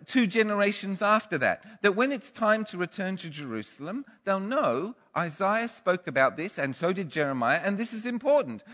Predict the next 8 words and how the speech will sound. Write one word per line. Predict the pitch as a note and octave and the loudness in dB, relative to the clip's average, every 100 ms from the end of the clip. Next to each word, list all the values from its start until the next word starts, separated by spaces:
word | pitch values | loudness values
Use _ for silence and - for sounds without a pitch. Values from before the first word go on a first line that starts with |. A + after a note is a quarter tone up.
| C4 | 0
We'll | G3+ F#3+ G#3 C3+ | 2 2 0 0
go | G3+ C#4 | 6 6
back | B3 F3 - | 6 4 2
to | C#3+ | -10
Jerusalem, | A#2+ C#3+ C#3 D#3 G3+ B3+ A#3 | -4 -4 -4 -4 -4 -4 -2
even | C4+ C4 G#3 | 0 0 0
though | E3+ F#3 | 2 2
we've | F3 C#3+ | 2 -2